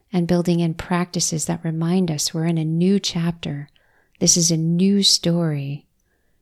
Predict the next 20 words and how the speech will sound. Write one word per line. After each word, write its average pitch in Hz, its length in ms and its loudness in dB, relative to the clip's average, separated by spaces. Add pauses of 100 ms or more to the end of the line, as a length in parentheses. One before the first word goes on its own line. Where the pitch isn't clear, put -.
(120)
'cause 185 180 2
the 175 80 2
past, 165 400 2
it 165 160 -2
wants 156 300 -2
to 165 100 -2
drag 143 300 -8
us - 120 2
back. 151 500 -8 (1200)
So - 160 -2
use 208 480 4
the 202 120 2
term 190 340 0
that 180 140 -2
works 185 280 -2
for 170 160 -4
you. 175 440 -2 (1400)
I 202 80 4
like 175 180 4
kindness. 160 680 0